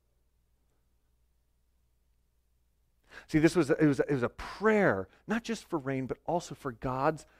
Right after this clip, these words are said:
miraculous provision, his blessing, his, his life-giving water to flow to the world when Messiah comes. Now, hold on to that, 'cause that's the background of Jesus' teaching on living water. Now, Jesus goes to this feast,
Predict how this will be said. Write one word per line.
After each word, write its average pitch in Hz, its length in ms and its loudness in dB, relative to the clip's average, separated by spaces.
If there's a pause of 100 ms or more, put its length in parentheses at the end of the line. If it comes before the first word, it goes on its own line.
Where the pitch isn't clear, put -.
(140)
miraculous 165 840 2
provision, 120 400 -4
his 117 160 -6
blessing, 131 720 -2 (180)
his, 147 100 -2
his 143 180 -2
life-giving 156 1080 0
water 113 360 2
to - 160 -16
flow 107 580 -4 (360)
to - 80 -14
the 117 80 -2
world 104 260 4
when 98 100 -6
Messiah 90 340 -6
comes. - 460 -20 (600)
Now, 165 100 4
hold 196 160 8
on 196 120 6
to 156 40 2
that, 131 280 2 (640)
'cause 127 100 -8
that's 151 160 2
the 123 60 -6
background 135 480 -4
of 101 80 -14
Jesus' 110 540 -10 (140)
teaching 101 520 -10 (340)
on 120 120 0
living 107 240 0
water. 82 320 -2 (1000)
Now, 139 160 2
Jesus 190 380 0
goes 202 400 6
to 175 160 0
this 165 320 4
feast, 131 600 -6